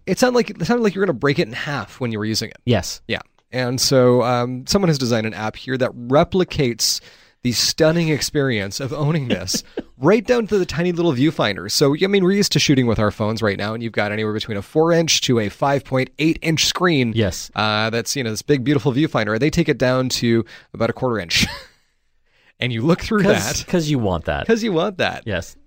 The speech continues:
Speaker 1: Um, now, the one thing I haven't checked here, I do have to load this app up. I, if they don't have it, they need to add it. They need to add the feature where if the phone speaker is turned on, you can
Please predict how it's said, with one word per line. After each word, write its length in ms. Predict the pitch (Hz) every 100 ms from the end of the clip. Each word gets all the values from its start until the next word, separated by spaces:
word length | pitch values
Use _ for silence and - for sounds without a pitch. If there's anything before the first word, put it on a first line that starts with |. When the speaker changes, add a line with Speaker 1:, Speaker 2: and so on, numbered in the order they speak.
| -
Speaker 1:
Um, 440 | 123 127 123 120 - 170
now, 140 | 156
the 80 | 175
one 120 | 214
thing 100 | 220
I 60 | 170
haven't 220 | 196 185
checked 240 | 151 139
here, 100 | 127
I 60 | 120
do 120 | 139
have 120 | 175
to 60 | 185
load 200 | 131 127
this 160 | 123 113
app 200 | 110 120
up. 220 | 110 - - _ -
I, 80 | 131
if 220 | 147 156
they 100 | 156
don't 220 | 147 185
have 200 | 165 165
it, 80 | 147
they 120 | 131
need 180 | 123 139
to 120 | 165
add 180 | 113 113
it. 120 | 113
They 120 | 123
need 220 | 123 160 185
to 180 | 175 120
add 380 | 120 113 113 139 -
the 140 | 123
feature 420 | - 135 - 139
where 440 | 127 110 107 107 - _ _
if 120 | 107
the 100 | - 110 _
phone 460 | 143 151 156 151 -
speaker 340 | - 147 135
is 100 | 131
turned 220 | - 147
on, 320 | 135 113 98 101 _ _ 135
you 120 | 139
can 520 | - 139 123 120